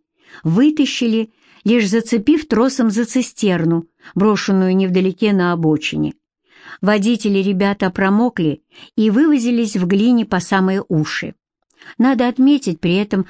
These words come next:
олимпийское спокойствие Иваныча. Грязные, утомлённые, добрались мы к утру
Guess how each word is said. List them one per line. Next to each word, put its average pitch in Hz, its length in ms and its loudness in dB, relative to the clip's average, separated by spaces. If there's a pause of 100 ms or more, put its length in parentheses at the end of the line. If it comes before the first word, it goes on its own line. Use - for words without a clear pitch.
(200)
олимпийское 190 680 -2
спокойствие 190 720 -2
Иваныча. 175 560 -2 (480)
Грязные, 180 600 -2
утомлённые, 196 760 -2 (320)
добрались 254 640 2
мы 269 100 4
к 269 80 -8
утру 269 400 0